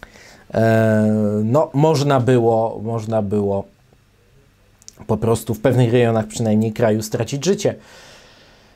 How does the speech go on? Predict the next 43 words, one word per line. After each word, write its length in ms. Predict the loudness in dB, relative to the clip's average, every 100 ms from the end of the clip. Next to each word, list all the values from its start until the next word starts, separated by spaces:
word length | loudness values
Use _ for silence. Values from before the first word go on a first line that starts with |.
| _
Więc, 600 | -2 2 2 2 -2 -2
e, 280 | 2 4 2
szanowni 500 | 0 -4 -4 -4 -6
państwo, 960 | -2 -2 -2 -6 -6 0 2 2 2 -2
no 140 | -4 -2
ale 240 | -2 -2
czy, 280 | -4 -4 -2
nie 180 | -2 -2
wiem, 300 | -4 -4 -4
czy 180 | -6 -8
z 120 | -8
kimś, 500 | -8 -6 -6 -6 -2
e, 40 |
e, 40 | -2
e, 100 | -2 -4 -4 -4 -4 -6 -6 -6 -8 -2
tak 280 | -2 -2
właśnie 400 | -2 -4 -2 -6
czczącym 680 | -6 -6 -4 -4 -6 -4 -4
i 120 | -2 -4
Armię 320 | -4 -4 -4
Czerwoną 520 | -4 -6 -2 -2 -2
chciałoby 560 | -4 -2 0 -2 -4 -8
iść 420 | -8 -12 -12 -8
Z 220 | -4 -4 -4
H 160 | -6
P, 200 | -4 -2
a 80 | -2
może, 580 | -2 -4 -2 0 0 -2
a 120 | -6
może 340 | -4 -4 -6 -8
z 120 | -6
ludźmi, 540 | -6 -4 -6 -6 -6
z 20 |
jakimiś 460 | -4 -4 -4 -6 -4
Niemcami 520 | -4 -4 -4 -2 -4
czczącymi 720 | -8 -8 -8 -6 -8 -8 -8
Waffen 480 | -4 -2 -2 -4 -8
S 180 | -8 -6
S? 600 | -4 -4 -4 -6 -10 -14
No 160 | -10 -8
dlaczegoż 560 | -6 -4 -4 -2 -2
by 160 | -4 -8
nie? 400 | -6 -6 -8